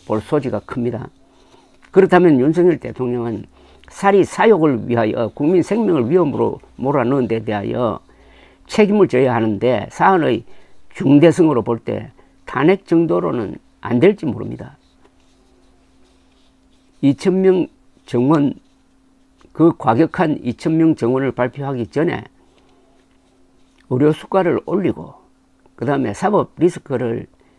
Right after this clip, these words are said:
덜게 해주는 조치를 정부가 했어야 된다는 이야기입니다.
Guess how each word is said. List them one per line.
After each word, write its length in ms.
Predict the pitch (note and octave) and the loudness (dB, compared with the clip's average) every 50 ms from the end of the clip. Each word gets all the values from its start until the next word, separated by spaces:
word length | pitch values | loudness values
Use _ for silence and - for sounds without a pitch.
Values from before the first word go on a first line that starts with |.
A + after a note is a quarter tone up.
| _ _ _ _ _ _ | _ _ _ _ _ _
덜게 440 | - B2 A#2+ C3+ D3 A#2 F#3+ F3+ F3+ | -2 0 2 2 4 4 2 2 4
해주는 600 | F3+ F#3 E3+ - G3 G3+ G3+ G3+ A#3 C#4+ C#4+ C#4 C#4+ _ _ _ _ _ _ _ _ _ _ _ _ _ _ _ _ _ _ _ _ _ - | 2 0 0 0 0 0 0 0 0 0 0 0 -2 _ _ _ _ _ _ _ _ _ _ _ _ _ _ _ _ _ _ _ _ _ -2
조치를 680 | - C#3 C3+ - - G3 F#3+ F3 F#3 F#3 D3+ G#2+ C#2+ - - _ _ _ | 0 0 0 0 -2 -2 0 2 2 0 0 -2 -4 -10 -14 _ _ _
정부가 460 | - E3+ F#3+ A#3 A3+ G#3+ A#3+ A3 F#3+ | 4 4 4 4 4 0 0 0 0
했어야 340 | B2 E3+ G#3 - - F#3 D#3 | 2 2 2 2 2 -2 -2
된다는 400 | A#2+ A2+ G#2+ G#2 G2 G2+ - - - - | 0 -2 -4 -4 -4 -6 -8 -10 -10 -8
이야기입니다. 540 | A#2 A2+ G2+ G2 F#2+ F#2 - - - - | -6 -4 -4 -4 -6 -8 -10 -14 -18 -20